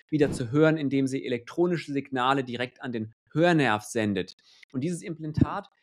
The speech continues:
das wurde von dem australischen Mediziner Graham Clark und seinem Team entwickelt. Die Forschung dazu ging bereits in den sechziger Jahren los und das Implantat wurde im Jahr neunzehnhundertvierundachtzig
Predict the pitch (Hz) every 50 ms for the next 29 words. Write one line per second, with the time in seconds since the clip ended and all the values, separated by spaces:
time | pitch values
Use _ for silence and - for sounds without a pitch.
0 | _ _ - 147 139 - 175 190 185 185 180 165 151 - 156 151 151 143 - 139
1 | - - - 139 147 170 165 160 151 147 139 143 139 - - - 180 160 143 120
2 | 139 143 147 139 131 - - - 139 135 135 143 - - 131 135 113 135 123 120
3 | 120 117 117 - - 135 135 95 120 110 117 143 143 156 147 147 147 _ _ -
4 | _ _ - 135 113 - - - 156 160 185 202 - - 175 165 160 151 143 139
5 | 139 - - 147 143 143 143 135 139 127 131 139 - 139 135 131 127 117 127 143
6 | - - - 135 135 127 120 117 110 120 135 135 123 123 120 120 117 - - -
7 | - 135 143 - 139 127 113 127 117 113 - 117 117 123 127 127 127 120 117 117
8 | 117 113 110 107 110 107 107 - 107 - - - - - 131 120 117 113 67 107
9 | 110 - - - 107